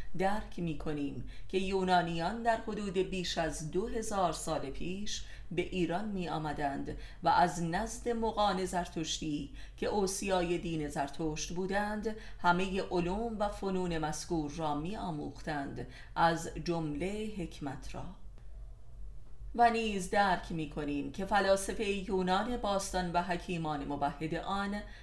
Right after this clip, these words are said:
دوران، از جملهٔ پارمنیدس و اگزنوفانس و زنون و جورجیاس و هراکلیت و ارشمیدس و اقلیدس، به واسطهٔ مغان زرتشتی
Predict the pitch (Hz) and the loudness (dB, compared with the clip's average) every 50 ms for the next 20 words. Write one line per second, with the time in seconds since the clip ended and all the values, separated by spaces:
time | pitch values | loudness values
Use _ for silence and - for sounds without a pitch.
0 | - - - - 151 165 160 147 143 147 151 160 175 190 208 214 208 - - 175 | -14 -12 -6 0 2 2 2 2 2 2 2 2 2 2 0 -2 -4 -2 0 0
1 | 170 - - - 165 156 147 139 139 151 170 180 190 202 214 - - - - - | 0 0 0 -2 -2 -2 -2 -2 0 0 0 0 -2 -4 -6 -8 -10 -10 -12 -12
2 | - - - 170 160 160 156 160 156 160 160 175 190 202 214 220 - - 185 190 | -12 0 2 2 2 4 2 0 0 0 0 -2 -2 -2 -4 -6 -6 -6 -6 -6
3 | 214 190 175 160 - - 165 151 143 - - 160 160 160 160 151 143 - - 165 | -4 -2 -2 -2 0 0 -2 -2 -2 -2 -4 -2 -2 0 -2 -2 -4 -4 -2 -2
4 | 156 156 170 180 196 202 202 202 - - 214 214 - - - - - - - 170 | 0 0 0 -2 -4 -4 -6 -6 -6 -6 -6 -8 -8 -10 -12 -12 -10 2 4 4
5 | 165 156 151 151 170 160 156 156 170 190 220 226 226 220 220 226 190 180 - 202 | 4 4 0 0 0 0 2 2 0 0 0 0 -2 0 0 0 0 0 -2 -2
6 | 196 190 170 160 - 170 160 156 143 143 143 - - 156 160 165 175 185 170 165 | -2 -2 -2 -2 -2 -2 0 2 2 0 0 -4 -2 -2 -2 -2 0 -2 -2 -2
7 | 156 - - - 165 156 147 143 143 - - - - - - - - 190 190 - | -2 -2 -2 -2 -2 0 0 0 -2 -4 -8 -10 -10 -10 -10 0 2 2 4 4
8 | 202 202 196 190 185 - - 196 180 180 170 151 170 185 220 240 - - - 220 | 4 4 4 2 0 -2 -2 0 0 0 0 0 0 -2 -2 -2 -4 -4 -2 -2
9 | 214 - - 185 185 180 - 151 151 143 143 156 156 170 185 208 220 - - - | -2 -2 0 -2 -2 -2 -2 -4 -4 -2 -2 -2 -2 0 0 -2 -2 -4 -6 -8
10 | - - - - - - 220 208 220 196 190 - - 196 190 - 190 175 175 165 | -8 -12 -12 -8 -4 -2 2 4 6 4 4 4 0 -2 -2 -2 -2 -2 0 0
11 | 165 160 156 - 151 147 147 147 147 147 190 175 175 180 - 196 185 180 - - | 0 -2 0 0 0 0 0 0 -2 0 2 2 2 2 0 -4 -2 -2 -2 -4
12 | 220 214 214 214 220 214 | -4 -6 -4 -6 -6 -8